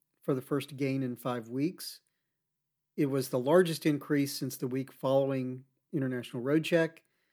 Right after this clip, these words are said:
Rates were about thirteen percent below the same twenty twenty-one week, but nearly nine percent above the five-year average for the week. However, F T R estimates, <clears throat> excuse me,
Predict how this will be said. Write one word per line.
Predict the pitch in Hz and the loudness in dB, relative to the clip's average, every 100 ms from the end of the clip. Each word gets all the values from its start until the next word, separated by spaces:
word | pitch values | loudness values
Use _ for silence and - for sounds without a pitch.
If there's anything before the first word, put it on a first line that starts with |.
| _ _ _ _ _ _ | _ _ _ _ _ _
Rates | 147 143 147 147 | 0 2 2 0
were | 143 131 | -2 0
about | 127 123 - | 0 -4 -6
thirteen | 139 143 170 165 | -6 -4 -2 0
percent | 156 156 165 143 | 0 0 0 2
below | 143 139 139 | 2 2 2
the | 127 | -2
same | - 139 135 131 | -2 0 0 -2
twenty | - 131 | -4 -4
twenty-one | 120 156 135 131 151 151 | -4 -4 -2 0 2 2
week, | 147 143 143 | 2 2 0
but | 131 123 | -4 -2
nearly | 131 127 123 | -4 -2 -4
nine | 123 139 170 | -4 0 2
percent | 151 143 - 135 131 - _ - | 0 -4 -4 -4 -6 -10 _ -8
above | 139 135 123 | 0 0 0
the | 123 | -4
five-year | 127 117 123 135 | -6 -4 -2 -2
average | 135 127 123 | -2 -4 -10
for | - | -8
the | 127 | -8
week. | 113 110 _ _ _ _ _ _ _ _ _ _ | -8 -16 _ _ _ _ _ _ _ _ _ _
However, | 160 196 220 143 139 - _ _ _ - | 2 4 6 4 0 -4 _ _ _ 2
F | 185 | 2
T | - 180 | 6 8
R | 156 | 8
estimates, | 156 - 151 143 143 - - _ _ _ | 6 2 2 2 0 -6 -12 _ _ _
<clears throat> | _ _ - 175 - - - 175 - _ | _ _ -6 -4 -2 -4 -8 -12 -14 _
excuse | - 139 - | -6 -6 -2
me, | 190 | -4